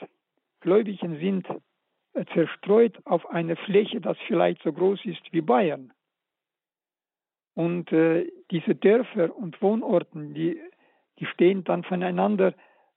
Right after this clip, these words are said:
äh, auf einer Distanz von hundert und mehr Kilometer. Und, äh, die katholische Kirche ist ja in Russland eine Minderheit. Wir sind, äh, eine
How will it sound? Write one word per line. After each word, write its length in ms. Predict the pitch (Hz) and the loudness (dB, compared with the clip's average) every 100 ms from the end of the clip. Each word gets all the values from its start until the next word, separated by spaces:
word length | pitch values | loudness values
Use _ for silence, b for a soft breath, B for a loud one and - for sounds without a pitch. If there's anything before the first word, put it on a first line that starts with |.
| - | -4
äh, 260 | 78 - - 415 349 b b _ _ _ _ _ _ _ _ _ | 0 0 -2 -10 -14 b b _ _ _ _ _ _ _ _ _
auf 200 | 226 220 | -2 2
einer 240 | 185 170 | 2 2
Distanz 520 | 143 165 - 180 190 - - | -2 -6 2 2 2 -6 -6
von 280 | 175 175 - _ _ | -6 -6 -12 _ _
hundert 360 | 185 208 185 - | -2 2 0 0
und 240 | 269 - | -4 -4
mehr 220 | 165 175 | 0 2
Kilometer. 680 | 175 - 180 190 208 160 139 - _ _ _ _ _ _ _ _ _ _ _ _ _ _ _ _ | 2 0 2 4 4 2 -4 -16 _ _ _ _ _ _ _ _ _ _ _ _ _ _ _ _
Und, 320 | 349 160 160 | -6 -6 -2
äh, 220 | 156 156 151 | 2 4 2
die 100 | 156 | 0
katholische 500 | 175 190 190 - 175 | 0 2 -2 -4 -8
Kirche 420 | - 185 180 175 | -2 -4 0 -2
ist 240 | 180 - | -2 -2
ja 120 | - | 0
in 220 | 160 208 151 | 0 0 0
Russland 440 | 175 - 165 170 | -2 0 -2 -2
eine 280 | - 160 160 | -2 0 2
Minderheit. 580 | 160 160 139 - 127 127 - - _ b b b b b - | 0 0 0 -2 -6 -6 -6 -8 _ b b b b b 0
Wir 140 | 156 | 0
sind, 360 | 127 160 147 - | 2 0 0 -2
äh, 260 | - 143 - | 2 2 2
eine 440 | 302 160 151 151 | 0 0 0 -2